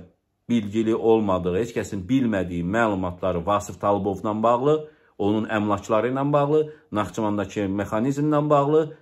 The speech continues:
D T X-ya məlumat verir, bir-bir məlumat verir və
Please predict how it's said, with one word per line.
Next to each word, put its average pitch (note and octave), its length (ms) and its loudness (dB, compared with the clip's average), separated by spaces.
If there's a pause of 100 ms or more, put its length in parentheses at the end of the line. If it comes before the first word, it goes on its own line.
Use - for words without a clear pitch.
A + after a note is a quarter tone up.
(140)
D - 120 0
T - 80 -2
X-ya A2+ 680 0 (420)
məlumat F#2+ 580 -2
verir, E2 320 -4
bir-bir B2+ 420 4
məlumat E2 600 -6
verir D2+ 240 -10 (300)
və B2 100 2